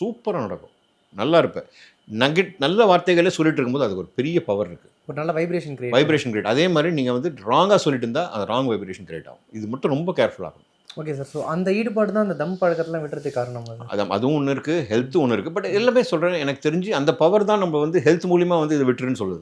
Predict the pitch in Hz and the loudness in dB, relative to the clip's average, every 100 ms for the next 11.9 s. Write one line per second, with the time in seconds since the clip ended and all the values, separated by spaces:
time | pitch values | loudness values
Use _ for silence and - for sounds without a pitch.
0 | - 143 135 110 117 120 143 127 90 - | -14 -16 -6 2 2 2 2 0 0 -6
1 | - 110 113 117 110 117 120 113 165 185 | -10 -4 -4 -2 -2 -2 0 4 4 2
2 | 139 123 143 151 151 160 139 107 110 127 | 2 2 2 0 -2 -2 -2 -2 0 0
3 | 98 80 - 143 143 143 165 185 170 190 | -2 -10 -14 -10 -2 0 2 0 -2 0
4 | 208 208 165 170 156 127 127 101 90 85 | 4 4 4 2 -2 -6 -6 -6 -6 -12
5 | - _ 143 143 143 _ _ 147 139 139 | -18 _ -18 -18 -20 _ _ -6 -2 0
6 | 156 208 202 175 165 196 151 147 117 104 | 4 6 6 4 4 2 2 2 0 2
7 | 196 - 220 - _ _ _ - 110 117 | 0 2 -4 -6 _ _ _ -14 -6 -2
8 | 120 151 175 127 101 - - _ 147 143 | 2 2 2 0 -4 -10 -18 _ -20 -18
9 | 143 - 139 160 160 156 135 131 113 110 | -8 2 2 4 2 2 0 2 2 0
10 | 90 - 107 107 113 151 160 123 110 107 | -4 -12 -4 2 4 4 2 2 0 -4
11 | 113 208 214 110 127 101 76 - _ | -4 -4 -6 -2 0 0 -6 -14 _